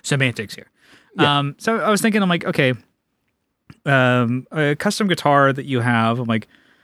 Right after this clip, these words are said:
Speaker 1: um, how, you know, to me, I don't have one, but I'm trying to think of, like,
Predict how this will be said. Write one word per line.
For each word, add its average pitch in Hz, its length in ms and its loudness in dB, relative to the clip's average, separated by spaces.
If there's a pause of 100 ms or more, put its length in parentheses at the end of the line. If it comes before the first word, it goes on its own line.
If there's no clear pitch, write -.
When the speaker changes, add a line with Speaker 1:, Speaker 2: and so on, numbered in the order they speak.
(380)
Speaker 1:
um, 113 540 0 (1400)
how, 165 200 -2 (400)
you 180 120 0
know, 123 240 2 (100)
to 175 100 2
me, 180 340 2
I 160 200 0
don't 151 200 0
have 113 260 0
one, - 200 -18 (480)
but 135 100 0
I'm 135 80 2
trying 147 180 0
to 135 60 0
think 131 180 -2
of, 120 100 -2
like, 117 220 -2